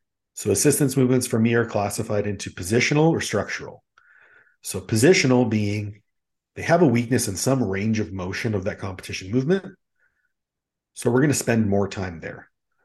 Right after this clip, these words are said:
So that's pauses, pin presses, uh, one and a half reps, tempos, um,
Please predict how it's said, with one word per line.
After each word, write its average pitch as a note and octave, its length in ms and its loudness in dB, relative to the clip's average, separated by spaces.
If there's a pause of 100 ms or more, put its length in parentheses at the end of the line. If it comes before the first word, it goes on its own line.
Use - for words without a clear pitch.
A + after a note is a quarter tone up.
So - 220 -4
that's G2+ 400 -2 (460)
pauses, G2 840 2 (340)
pin G#2 300 -4
presses, G2 800 -4 (560)
uh, F2+ 240 -8
one G#2 260 -2
and G#2 100 -2
a G2 40 -2
half F#2+ 320 -2
reps, G2 400 -4
tempos, F#2+ 880 0 (640)
um, F2 380 -14